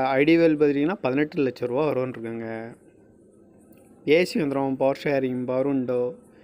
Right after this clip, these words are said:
ஏபிஎஸ் வந்துரும், ஏர் பேக், ஆறு ஏர் பேக் வந்துரும்னு இருக்காங்க. அலாய் வீல் வந்துரும், செவன் சீட் வந்துரும். சீட் கவர்லாம் பாத்தீங்கன்னா, நியூ கவர் தான் போட்டிருக்கு.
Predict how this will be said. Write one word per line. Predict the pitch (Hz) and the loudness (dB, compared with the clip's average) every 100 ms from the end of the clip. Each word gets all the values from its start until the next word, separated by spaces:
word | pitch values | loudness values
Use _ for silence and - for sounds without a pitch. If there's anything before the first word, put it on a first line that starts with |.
| - - _ | -20 -20 _
ஏபிஎஸ் | 139 156 165 165 165 | 2 4 6 4 2
வந்துரும், | 135 127 127 127 123 | -2 -4 -4 -2 0
ஏர் | 135 151 | 2 2
பேக், | 151 135 - 123 117 | 0 -4 -4 -2 0
ஆறு | 123 160 156 131 | 0 2 2 2
ஏர் | 127 143 | 0 -2
பேக் | 147 139 135 | -4 -6 -4
வந்துரும்னு | 127 131 123 | -6 -4 -6
இருக்காங்க. | 123 123 131 143 | -8 -6 -2 -2
அலாய் | 123 131 139 | 0 -2 -2
வீல் | 127 123 | -2 -4
வந்துரும், | 120 127 139 - _ _ - _ - | -6 -8 -8 -12 _ _ -20 _ -2
செவன் | 160 165 180 | 0 0 -2
சீட் | - 196 - | -8 -10 -6
வந்துரும். | 135 131 135 135 143 - | -4 -2 -2 -4 -8 -12
சீட் | - 202 202 - | -4 -2 -2 0
கவர்லாம் | 135 151 160 160 | 2 2 0 -2
பாத்தீங்கன்னா, | 143 135 143 156 | 0 -2 -2 -2
நியூ | 135 131 | -4 -4
கவர் | 131 127 | -4 -4
தான் | 135 127 | -4 -4
போட்டிருக்கு. | 113 117 117 131 | -4 -6 -6 -6